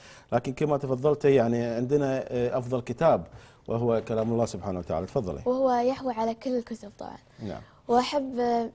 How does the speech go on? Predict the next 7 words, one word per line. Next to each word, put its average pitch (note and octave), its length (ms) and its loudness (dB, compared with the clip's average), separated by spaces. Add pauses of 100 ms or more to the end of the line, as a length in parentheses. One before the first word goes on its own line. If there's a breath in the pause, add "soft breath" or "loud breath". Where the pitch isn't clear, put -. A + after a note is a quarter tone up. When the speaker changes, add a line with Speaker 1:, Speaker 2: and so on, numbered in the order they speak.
(240)
Speaker 2:
أشكر A#3+ 500 -2
المدرسة A3+ 640 0
ممثلة A3 440 -2
بمديرتها G#3+ 680 -2
أبلة G#3 220 -2
بيبي G#3+ 240 -4
الصايغ A#3 460 2